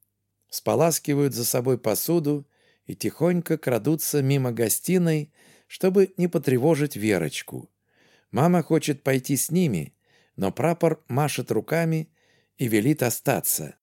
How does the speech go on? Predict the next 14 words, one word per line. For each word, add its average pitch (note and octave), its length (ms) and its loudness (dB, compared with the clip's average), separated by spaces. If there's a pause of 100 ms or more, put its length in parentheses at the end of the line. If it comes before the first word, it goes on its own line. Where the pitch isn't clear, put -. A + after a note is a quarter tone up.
(360)
Ведь G#2 380 -2
Олесе D#3 520 2
наверняка C#3 640 0
понадобится D3 760 -2
помощь F3+ 640 -2
взрослой E3 680 0 (120)
и C#3 240 -2
опытной C#3+ 540 0
женщины. B2+ 760 -4 (680)
А A#2+ 140 -2
Верочке G3+ 500 0
пока D3+ 320 0
нельзя D#3+ 380 0
вставать. G2+ 640 -2